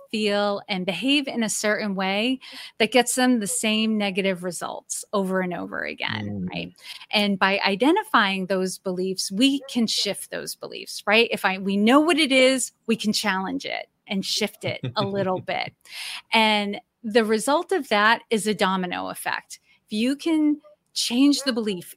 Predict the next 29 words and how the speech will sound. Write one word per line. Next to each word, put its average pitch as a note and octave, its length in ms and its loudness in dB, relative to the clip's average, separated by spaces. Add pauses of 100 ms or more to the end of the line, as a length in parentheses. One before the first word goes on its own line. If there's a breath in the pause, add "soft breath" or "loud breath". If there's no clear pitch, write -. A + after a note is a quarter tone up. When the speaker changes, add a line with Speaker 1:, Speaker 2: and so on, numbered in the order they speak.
Speaker 1:
even D4+ 300 4
a D4+ 40 6
little A#3+ 300 2
bit, - 400 -10
like, G3+ 260 0
provide G#3+ 440 2
that C4 220 2
opportunity G#3+ 920 0
to G3+ 180 -6
see A3+ 320 -4
things G#3 320 -4
a G3+ 80 -2
little G3+ 240 -4
bit G#3+ 220 -4
differently, C4+ 640 0 (400 soft breath)
their G#3 180 2
thoughts - 480 -4
change. - 580 -12 (500 soft breath)
And G#3 160 -2
when G#3 180 0
your G3 120 -6
thoughts F#4+ 540 -2
change, G3 720 -6 (480)
your G3+ 140 -4
feelings G#3+ 640 0
change - 520 -10 (140)
as G3 220 0
a F#3 60 -6
result. F#3 600 -4